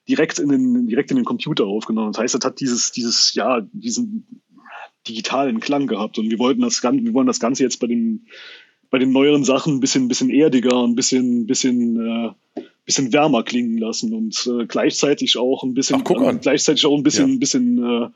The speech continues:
Speaker 1: ja, n-, noch ein bisschen rougher werden. Also,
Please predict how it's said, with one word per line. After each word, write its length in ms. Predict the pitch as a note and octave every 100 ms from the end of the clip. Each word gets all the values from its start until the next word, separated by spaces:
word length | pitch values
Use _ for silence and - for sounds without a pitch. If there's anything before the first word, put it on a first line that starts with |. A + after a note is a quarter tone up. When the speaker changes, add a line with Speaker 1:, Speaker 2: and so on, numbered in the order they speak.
| _ _ - _ _ _
Speaker 1:
ja, 140 | B2 D3+
n-, 340 | C3+ C3+ C3+ C3+
noch 140 | C3+
ein 60 | D3+
bisschen 280 | D#3+ C#3 B2+
rougher 440 | B2 D3 A#2+ F#2
werden. 400 | G#2 G#2 G#2 - _ _ _ _ _ _ _ _ _ _ _ _ _ _ _
Also, 340 | A#2+ A#2 B2+